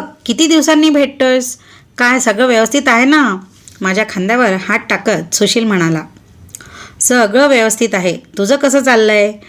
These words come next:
मी विचारलं. "चल, अगोदर काहीतरी खाऊया, तिथं बसून मग सांगतो सगळं."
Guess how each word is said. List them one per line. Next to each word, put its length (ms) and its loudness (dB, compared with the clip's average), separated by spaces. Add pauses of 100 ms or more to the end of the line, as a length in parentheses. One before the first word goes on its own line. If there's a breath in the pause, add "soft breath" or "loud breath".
(160 loud breath)
मी 160 0
विचारलं. 460 -4 (1080 loud breath)
"चल, 240 2 (200)
अगोदर 340 2
काहीतरी 440 0
खाऊया, 380 0 (240)
तिथं 240 -2
बसून 500 0
मग 200 0
सांगतो 380 -2
सगळं." 300 -2